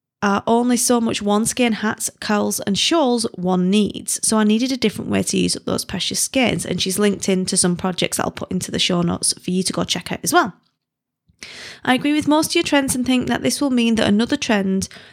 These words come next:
that will get bigger in twenty nineteen is mini skeins. They're ideal for mixing colours in stranded yokes, which I think will continue in twenty nineteen." I think that's a valid shot. I think you're, you're right.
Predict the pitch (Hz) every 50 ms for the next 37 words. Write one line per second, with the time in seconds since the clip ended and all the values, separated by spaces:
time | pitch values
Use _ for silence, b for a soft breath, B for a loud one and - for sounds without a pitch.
0 | B _ - - - 247 240 - 269 - - - 208 - 214 208 - - 202 196
1 | - - 190 180 175 - 196 190 185 190 185 - - 190 175 170 170 170 170 -
2 | - 190 190 190 - 214 226 277 311 302 - - - - - - - - - -
3 | - - - - 190 - - - 214 208 208 202 - 247 262 277 294 277 - 269
4 | 247 247 247 - 262 247 233 - 240 233 233 - 240 226 220 - - 220 214 208
5 | 214 240 226 - 196 170 170 185 240 - - - - - - 208 - - 190 190
6 | 214 226 - 220 214 233 220 - 233 220 214 233 214 214 214 208 208 - 208 202
7 | 185 - 196 185 180 180 180 175 - 170 170 202 277 349 - _ _ B B B
8 | B B B B B B B B B B B B - 185 190 - - - 190 175
9 | 185 180 180 175 - - - 202 247 - - 196 202 - - 208 185 180 180 180
10 | 175 - - - 185 180 165 170 170 220 277 294 - -